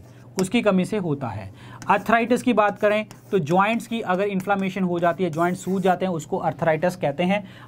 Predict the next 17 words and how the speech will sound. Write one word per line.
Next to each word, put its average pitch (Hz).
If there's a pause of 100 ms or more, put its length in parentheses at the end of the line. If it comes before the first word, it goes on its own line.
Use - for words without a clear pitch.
Answer 185
number 190
A 185
is 165
the 202 (280)
correct 170
answer। 131 (400)
विटामिन 208
वर्ड 208
किसने 214
दिया 202
था 202
हमें? 208 (260)
फंक 226
ने 196
दिया 131
था। 104